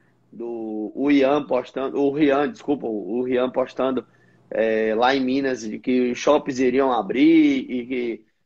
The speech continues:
algumas atividades poderiam retomar. Então, assim, é, dependendo de como seja por setor, é,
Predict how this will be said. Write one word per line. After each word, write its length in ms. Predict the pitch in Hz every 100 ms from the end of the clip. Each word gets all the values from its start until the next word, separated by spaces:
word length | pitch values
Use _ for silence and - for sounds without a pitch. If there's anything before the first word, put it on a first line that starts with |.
| _
algumas 360 | 117 117 139 135
atividades 540 | 127 123 120 131 131
poderiam 420 | - 127 120 127
retomar. 680 | 135 127 - 110 123 147 147
Então, 260 | 139 156
assim, 460 | 160 160 160 156 - _ _ _ _ _
é, 300 | 139 143 135
dependendo 500 | 139 156 170 180 202
de 100 | 190
como 220 | 180 180
seja 300 | 175 160 160
por 180 | - 156
setor, 600 | - 135 - 165 208 - _ _ _
é, 320 | - 131 131